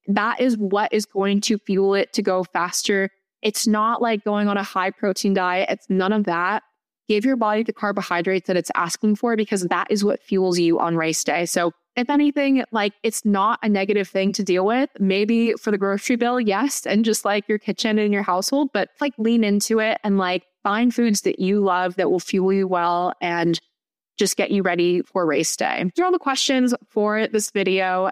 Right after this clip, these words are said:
and I really enjoyed sitting down and kind of just sharing, like, a first sort of recap video of how training is going so far. Would love to do more of these, and hopefully we're not just, like, sitting indoors, but I'm taking you out with me on runs. And just let me know in the comments of the video or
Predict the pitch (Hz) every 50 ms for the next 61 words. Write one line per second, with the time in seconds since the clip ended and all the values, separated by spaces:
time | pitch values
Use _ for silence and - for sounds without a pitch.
0 | - - 180 180 180 175 180 180 180 180 - - 190 190 190 196 214 226 233 240
1 | 233 226 220 - 214 202 202 190 - - 208 196 190 190 185 180 175 170 175 175
2 | - 170 - - 185 180 175 - 185 175 - - - 190 185 180 180 180 185 180
3 | 170 170 - - 175 175 - - 185 180 170 - - 208 190 185 175 180 185 180
4 | 175 170 - - 185 180 180 175 _ _ - 190 185 175 175 175 170 170 175 -
5 | - 175 170 170 156 - 170 175 175 175 - - - 185 180 175 175 180 170 -
6 | 185 175 170 175 170 - 175 165 165 - - 269 277 277 277 269 269 _ _ -
7 | 226 214 220 220 214 240 214 214 226 214 208 202 196 196 202 202 - - 202 202
8 | 202 202 196 - 190 185 175 - 208 196 - - 220 214 202 202 196 196 190 180
9 | 180 - 226 202 - 214 190 - - - 208 196 190 196 196 190 185 190 180 185
10 | 185 185 180 - 196 180 180 185 - - 208 190 - - 196 190 190 190 - -
11 | 175 175 180 - - 185 - - 190 175 175 - 160 170 180 185 214 226 233 233
12 | 233 233 233 226 - _ - 196 190 196 196 196 196 - - - 220 208 - 240
13 | - 269 277 269 262 277 285 277 - - 202 190 202 208 208 - 208 190 - -
14 | 196 190 180 170 175 175 180 180 180 180 180 180 185 185 - - 185 180 180 175
15 | 175 175 175 175